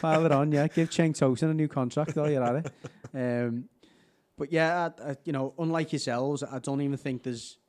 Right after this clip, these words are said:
even worth asking the question of Ancelotti, Iron Marker, 'cause I think everyone knows that he, he's gonna fancy. I,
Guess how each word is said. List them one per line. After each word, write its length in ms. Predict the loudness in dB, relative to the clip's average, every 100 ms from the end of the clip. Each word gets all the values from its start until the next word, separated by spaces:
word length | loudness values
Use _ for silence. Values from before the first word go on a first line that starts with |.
| -12
even 320 | -8 -4 -2
worth 320 | 0 -2 -4 -6
asking 300 | -8 -4 -6
the 60 |
question 380 | -4 -6 -4 -2
of 60 | -2
Ancelotti, 500 | -2 0 -2 0 -4
Iron 400 | -2 -2 -2 -4
Marker, 320 | -2 -4 -6
'cause 220 | -8 -8 -8
I 40 |
think 180 | -8 -4
everyone 280 | -4 -4 -6
knows 320 | -6 -6 -6
that 80 | -4
he, 140 | -6 -6
he's 180 | -8 -6
gonna 160 | -8 -6
fancy. 440 | -6 -6 -6 -8 -12 -20 -20 -20 -12
I, 100 | -8